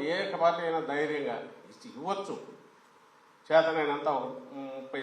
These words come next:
శాతం ఇద్దాము, ఆ తర్వాత కాదు, ఫిఫ్టీ పర్సెంట్ అని పెట్టి తనకు తాను మళ్ళీ దానికి అవసరమైన చట్టం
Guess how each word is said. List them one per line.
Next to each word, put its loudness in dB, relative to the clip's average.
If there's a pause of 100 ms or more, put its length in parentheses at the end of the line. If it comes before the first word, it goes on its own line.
శాతం 0
ఇద్దాము, -6 (120)
ఆ -2
తర్వాత -2 (280)
కాదు, 2
ఫిఫ్టీ -6
పర్సెంట్ -4
అని -8
పెట్టి -10 (920)
తనకు 0
తాను 8 (120)
మళ్ళీ 2
దానికి 4
అవసరమైన 0
చట్టం -2